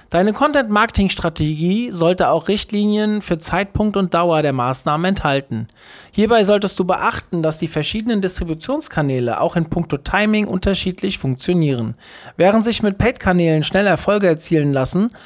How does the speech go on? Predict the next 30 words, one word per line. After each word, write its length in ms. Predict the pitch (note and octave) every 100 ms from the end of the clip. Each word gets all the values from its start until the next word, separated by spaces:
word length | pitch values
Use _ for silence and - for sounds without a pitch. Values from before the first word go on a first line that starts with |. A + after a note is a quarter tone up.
| -
solltest 400 | - F3 F#3+ F#3
du 60 | G3
zum 200 | - F3
Beispiel 300 | E3 F3+ F#3+
für 140 | -
den 140 | D#3 D3+
Outreach 580 | E3+ G#3 A3 A3 - -
deutlich 400 | D3 D3 F3+ G3+
mehr 140 | G#3
Zeit 280 | - D#3 -
einplanen. 600 | A#2+ A#2 A2+ G#2+ A2+ B2+ - - -
Der 120 | - D3+
Prozess, 760 | - D#3+ - B3 B3+ - - _ -
mit 180 | C#3 D#3
Multiplikatoren 800 | D#3+ E3 D#3+ D#3 - A3+ B3
in 80 | A#3+
Kontakt 380 | G#3+ G#3 A3 -
zu 100 | -
treten 480 | F#3 D#3+ D#3 D3+ C#3+ - - -
und 140 | D3
den 120 | D#3
Content 400 | D3+ G3+ G#3+ G#3
zu 120 | - F#3+
platzieren, 640 | F#3 F#3 - B3+ G#3 C3+
kann 180 | - D#3+
nämlich 300 | D#3+ D#3+ E3+
schon 120 | F3+
einmal 300 | E3 D#3 F3+
länger 240 | G3+ D3+ A2
dauern. 400 | G2+ F#2+ -